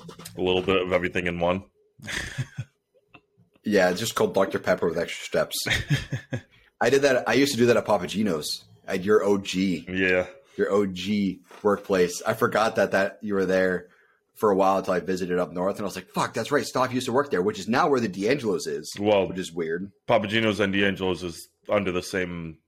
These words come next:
Speaker 1: name now, so.
Speaker 2: Oh,
Speaker 1: They're
Speaker 2: yeah, I saw that, and I was like, "That's where D'Angelo's went."
Speaker 1: They
Speaker 2: I knew they closed down the other spot.
Speaker 1: They were sister companies, and then they merged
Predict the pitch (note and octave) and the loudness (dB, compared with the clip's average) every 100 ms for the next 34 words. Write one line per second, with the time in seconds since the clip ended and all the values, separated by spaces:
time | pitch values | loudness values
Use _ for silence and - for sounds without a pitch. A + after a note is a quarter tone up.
0 | _ _ - F#2+ F2 D#2 D2+ C#2+ D2+ _ | _ _ -10 -2 -2 -2 -6 -6 -10 _
1 | _ _ - F2 D2 C#2+ - _ _ _ | _ _ -6 -2 -2 -4 -10 _ _ _
2 | _ _ _ _ _ _ G2 F#2+ A2 A#2 | _ _ _ _ _ _ -6 -4 -2 0
3 | A2 G#2 F#2 F#2+ F#2 G2+ F#2+ F#2 A#2+ A2+ | -2 -2 0 0 2 2 0 0 2 2
4 | G2+ F2+ F#2 F2+ G#2+ A2+ B2 A#2+ A2+ F#2 | 2 -2 -4 -8 -4 0 0 0 0 0
5 | F#2+ F2+ F2+ E2+ F2+ E2 D#2+ G#2 G2 C3+ | -2 -4 -6 -6 -8 -8 0 0 2 2
6 | A2+ - G2+ F2+ G2 F#2 F#2 F#2 - E2 | 2 0 -6 -6 -6 -4 -6 -6 -8 -6
7 | D#2 - G#2+ A2+ A2 G#2 - A#2 - A2 | -6 -6 -2 0 0 -2 -4 -4 -4 -2
8 | A#2 G#2+ G#2+ A2 A2 F#2+ G2 G#2+ G2 G2 | 0 0 0 -2 -2 -4 -4 -2 2 4
9 | F#2+ F#2 F2 F2+ F2+ F#2 F2+ E2+ D#2 - | 2 -2 -2 -2 0 0 0 0 -6 -14
10 | - | -18